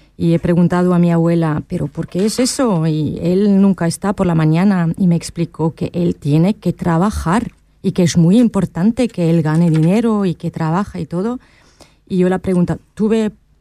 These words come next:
unos cuatro o cinco años y le he preguntado a mi abuela, "¿Pero tú también estás trabajando?". Dice, "Sí, pero es diferente, es que él gana dinero", como si fuera algo muy importante.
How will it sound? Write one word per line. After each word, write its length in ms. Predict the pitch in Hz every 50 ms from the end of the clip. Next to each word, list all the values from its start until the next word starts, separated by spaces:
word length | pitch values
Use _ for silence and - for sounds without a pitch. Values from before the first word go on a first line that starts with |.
| _ _ _ _ _
unos 280 | - 196 175 160 - -
cuatro 380 | - - 180 180 180 - 170
o 40 | 160
cinco 380 | 160 - - 175 170 - - 160
años 400 | 160 156 151 147 147 151 - -
y 60 | -
le 80 | 165 165
he 20 |
preguntado 500 | - - - 175 175 180 - 165 160 165
a 80 | 165 165
mi 120 | 170 175
abuela, 340 | 165 151 156 165 165 - -
"¿Pero 260 | - - 160 - - - - _ _
tú 160 | 175 165 165
también 360 | - 226 233 240 233 233 220
estás 320 | 190 - - 160 - -
trabajando?". 800 | - - - - 143 143 - 175 175 214 254 247 208 180 165 156 - _ _ _ _ - - -
Dice, 200 | - - - -
"Sí, 200 | - - - 180
pero 180 | 180 - 202 196
es 80 | 196 -
diferente, 640 | - 208 - 185 175 185 214 226 - - 202 196
es 140 | 190 - -
que 100 | - 165 147 175
él 220 | 196 196 185 180
gana 240 | 185 180 180 170 165
dinero", 480 | 170 190 185 185 202 202 185 185 180 170 - - - -
como 200 | - 208 233 -
si 160 | - 233 -
fuera 320 | - 214 202 190 180 170 165 -
algo 520 | 202 190 185 175 170 165 156 151 156 156 - - - - - - _
muy 260 | 170 165 196 202 196
importante. 840 | 185 170 - 156 151 139 131 - 160 165 185 196 - 160 151 156